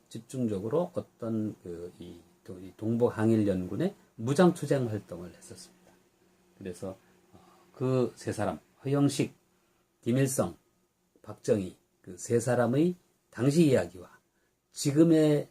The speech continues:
다시 돌이켜보는 세 사람의 이야기를 묶어서 이제 독립운동사 이야기를 그렇게 전 마무리를 하는 그런 내용입니다.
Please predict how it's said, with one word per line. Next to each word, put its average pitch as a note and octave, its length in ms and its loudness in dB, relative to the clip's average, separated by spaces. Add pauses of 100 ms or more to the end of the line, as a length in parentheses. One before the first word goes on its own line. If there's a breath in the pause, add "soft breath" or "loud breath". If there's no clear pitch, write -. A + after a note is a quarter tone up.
다시 - 320 -16
돌이켜보는 C3+ 760 2
세 A2 160 0
사람의 G2+ 420 -2
이야기를 F2+ 480 -12
묶어서 - 560 -10 (680)
이제 - 140 -20
독립운동사 F#2 720 -6
이야기를 F2+ 400 -16
그렇게 - 840 -16
전 F#2 220 -20 (280)
마무리를 G#2+ 580 -4
하는 G2 180 -12 (460)
그런 F#2+ 160 -16
내용입니다. F2+ 220 -18